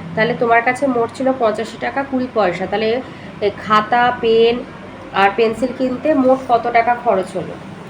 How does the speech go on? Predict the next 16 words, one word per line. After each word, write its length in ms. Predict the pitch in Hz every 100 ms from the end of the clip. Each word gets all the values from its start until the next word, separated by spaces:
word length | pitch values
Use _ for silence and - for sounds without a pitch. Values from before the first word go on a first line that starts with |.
| - - - - - - - - - - - - -
তাহলে 280 | 226 214 254
লিখবে 300 | 254 254 - 277
যে 100 | 262
অতএব 260 | 226 240 233
আমি 180 | 247 269
জিনিস 340 | 226 226 254 -
কিনলাম 480 | 269 262 226 208 339 302
বলে 200 | 226 240 339
যে 120 | 262 240
আটত্রিশ 400 | 202 - 233 -
টাকা 200 | 240 247
পঁচিশ 340 | 233 220 226 -
পয়সার 360 | 233 233 247 240
খাতা, 320 | 226 202 233
ন 120 | 240 208 196
টাকার 300 | 214 226